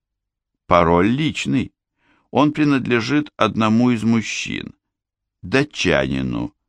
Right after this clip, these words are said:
Про него знаю только, что его зовут Хенрик.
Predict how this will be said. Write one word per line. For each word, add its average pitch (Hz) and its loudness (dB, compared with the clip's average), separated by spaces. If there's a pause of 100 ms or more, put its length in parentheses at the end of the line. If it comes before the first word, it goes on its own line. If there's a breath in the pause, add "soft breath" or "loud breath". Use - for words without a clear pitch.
(500 soft breath)
Про 123 4
него 143 2
знаю 131 0
только, 120 -2
что 110 0
его 98 2
зовут 98 0
Хенрик. 71 -2